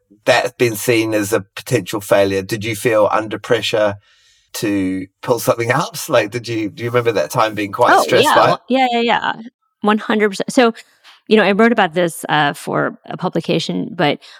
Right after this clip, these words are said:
Speaker 2: you know, in my family, the highest sort of compliment we can give anybody is like, "Oh, he's a hard worker,"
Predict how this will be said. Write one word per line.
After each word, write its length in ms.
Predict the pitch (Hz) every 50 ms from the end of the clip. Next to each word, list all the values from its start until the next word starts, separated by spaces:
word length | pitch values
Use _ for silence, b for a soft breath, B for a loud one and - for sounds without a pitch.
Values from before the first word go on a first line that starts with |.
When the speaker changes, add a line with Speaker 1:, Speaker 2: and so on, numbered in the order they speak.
| B B -
Speaker 2:
you 100 | 233 226
know, 80 | 202
in 140 | 123 196 214
my 180 | 214 233 285 294
family, 640 | - - 175 165 165 175 202 226 240 254 269 269
the 140 | - 202 202
highest 1000 | 180 - - - - - 185 185 190 202 208 220 240 226 - - - - - - b b b b b b b b b b b b _ _
sort 160 | - 185 175
of 60 | 165 -
compliment 640 | - - - 190 190 - - 214 202 190 185 -
we 100 | - 175
can 140 | 165 - 175
give 160 | 165 170 156
anybody 400 | 147 143 156 160 185 208 214 208
is 80 | 208 175
like, 120 | 170 - -
"Oh, 180 | - 233 220
he's 220 | 185 - 254 311 339
a 120 | 208 - -
hard 440 | - - 190 175 180 175 170 156 -
worker," 360 | 143 151 160 - - - -